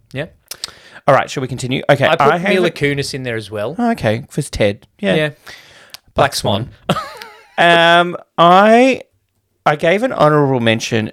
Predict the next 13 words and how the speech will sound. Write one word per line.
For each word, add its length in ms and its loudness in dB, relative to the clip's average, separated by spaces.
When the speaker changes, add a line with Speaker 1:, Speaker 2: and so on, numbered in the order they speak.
Speaker 2:
to 640 0
Steve 460 -4
Carell. 640 -4
Speaker 1:
Yep. 320 -2
Speaker 2:
Because 680 2
it 180 -2
was 260 2
borderline 1200 4
where 380 4
he 80 0
got 160 6
his 160 -4
break. 640 -2